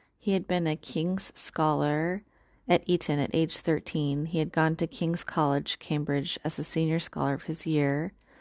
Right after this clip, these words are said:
And then he had first-class honors. He served as a research student. He was elected a fellow of King's College. And then he went on to serve in the military medical corps as a non-combatant.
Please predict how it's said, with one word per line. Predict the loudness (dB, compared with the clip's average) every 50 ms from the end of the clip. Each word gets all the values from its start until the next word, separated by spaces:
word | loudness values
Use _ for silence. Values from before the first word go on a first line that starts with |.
| -20 -20 -20 _ _ _ _
And | -2 0
then | 2 2
he | 4
had | 2 2 0
first-class | 0 0 0 0 0 -2 0 0 2 2 0 -2 -2
honors. | 0 0 0 0 0 -2 -2 -4 -6 -6 -10 -12 _ _ _ _ _ _ _ _ _
He | -6 -4 -2
served | -2 0 0 0 2 2 0
as | 0 2 2
a | 2 2
research | 2 0 -2 -2 -2 -2 -2 -2 -4
student. | -4 -2 0 0 2 2 2 0 0 -2
He | 0 2
was | 2 2 2 2
elected | 0 0 0 0 0 0 0 0 0
a | 0
fellow | -2 0 2 4 6 6 6 4 2 2
of | 0 -2 -6
King's | -6 -6 -4 -4 -4 -6
College. | -8 -6 -4 -2 0 0 0 0 -2 -4 -6 -12 -18 -18 -20 -20 -20 -20 -20 -20 -8 -2
And | 2 4 4
then | 4 6
he | 4 4
went | 4 4 4 2 2 2
on | 2 2 2 2 2 0
to | -2 -2 -2
serve | -2 0 2 4 4 4 2 0 -2
in | -2 0
the | 0 0 0
military | 2 2 4 4 4 2 0 0 -2 -2 0 0 0
medical | 0 0 -2 -2 -4 -6 -8 -10
corps | -10 -6 -4 -2 -2 -2
as | -2 -2
a | 0
non-combatant. | 0 2 2 0 0 -2 -4 -6 -6 -4 -4 -6 -6 -8 -8 -8 -8 -8 -8 -10 -12